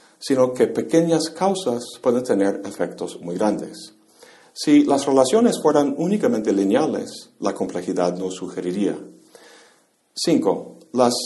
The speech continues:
interacciones son además recursivas, es decir, el efecto que un elemento realiza puede volver a afectar a ese mismo elemento. Este fenómeno se conoce también como la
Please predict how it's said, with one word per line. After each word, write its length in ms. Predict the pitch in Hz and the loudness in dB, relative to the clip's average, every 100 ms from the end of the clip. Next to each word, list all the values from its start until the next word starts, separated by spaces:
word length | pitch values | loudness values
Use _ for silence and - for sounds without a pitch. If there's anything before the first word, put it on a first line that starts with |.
| - | -4
interacciones 720 | 135 143 135 - 185 175 170 | -2 0 -2 -2 0 0 2
son 260 | 170 165 165 | 2 2 2
además 380 | 131 120 120 120 - - - | 2 2 2 -2 -8 -18 -12
recursivas, 1120 | - 143 147 - 131 - 170 - - - - - _ _ | -4 -2 -2 -6 -6 -4 -4 -4 -8 -12 -18 -20 _ _
es 80 | 104 | -6
decir, 600 | 104 117 95 - - - _ | -2 0 -2 -4 -16 -20 _
el 120 | 120 | -2
efecto 440 | 123 - 226 226 160 | 0 2 0 2 0
que 140 | 139 | 2
un 100 | 139 | 2
elemento 400 | 135 127 135 131 | 4 2 2 0
realiza 600 | 117 110 117 123 127 120 - - - _ | 2 2 2 0 -2 -6 -8 -20 -20 _
puede 280 | - 156 170 | 6 6 8
volver 400 | 165 170 113 113 | 4 6 4 2
a 120 | 107 | -2
afectar 500 | 101 104 - 95 95 - | -4 -6 -2 0 0 -4
a 140 | 92 | -10
ese 180 | 92 101 | -8 -6
mismo 320 | 85 80 82 | -6 -8 -8
elemento. 580 | 78 147 156 - - - - _ - - - _ _ | -4 -2 -2 -4 -12 -16 -20 _ -20 -20 -20 _ _
Este 220 | 226 240 | 2 4
fenómeno 360 | 240 135 123 127 | 6 6 6 4
se 160 | 127 123 | 2 0
conoce 400 | 113 110 107 92 | 0 2 0 -2
también 480 | 98 87 92 92 | -4 -2 -2 -2
como 300 | - 87 90 | -6 -8 -6
la 300 | 90 90 90 | -4 -4 -6